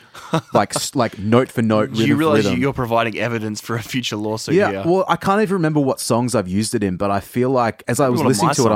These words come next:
Speaker 1: songs.
Speaker 2: like, "Man, this is, like, really familiar to me. I think I've done this melody before." But you absorb a lot of that stuff, and then it comes out at different times that you don't expect. So it's, it's hard to go back and reference it again if you,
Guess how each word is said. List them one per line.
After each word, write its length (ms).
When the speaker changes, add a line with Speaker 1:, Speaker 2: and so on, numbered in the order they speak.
Speaker 1:
songs. 40
Speaker 2:
like, 340
"Man, 280
this 180
is, 140
like, 340
really 280
familiar 400
to 120
me. 120
I 80
think 240
I've 180
done 180
this 160
melody 300
before." 380
But 260
you 460
absorb 500
a 20
lot 200
of 100
that 180
stuff, 460
and 160
then 80
it 80
comes 260
out 120
at 60
different 220
times 200
that 80
you 40
don't 140
expect. 320
So 120
it's, 200
it's 120
hard 260
to 60
go 200
back 240
and 120
reference 360
it 80
again 240
if 160
you, 200